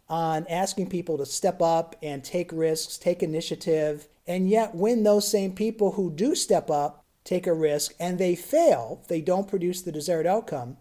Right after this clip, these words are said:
often we punish those people. We tell them that they will never be able to take another risk. So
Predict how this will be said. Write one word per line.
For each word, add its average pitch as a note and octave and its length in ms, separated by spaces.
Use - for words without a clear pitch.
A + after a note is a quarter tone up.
often G3+ 600
we F3+ 440
punish - 760
those D#3 300
people. - 500
We E3+ 160
tell F#3+ 280
them F3 360
that D#3+ 180
they E3+ 140
will D#3+ 180
never F#3 260
be E3 200
able D3+ 300
to D3+ 280
take E3+ 280
another D3+ 360
risk. C#3 400
So F3+ 400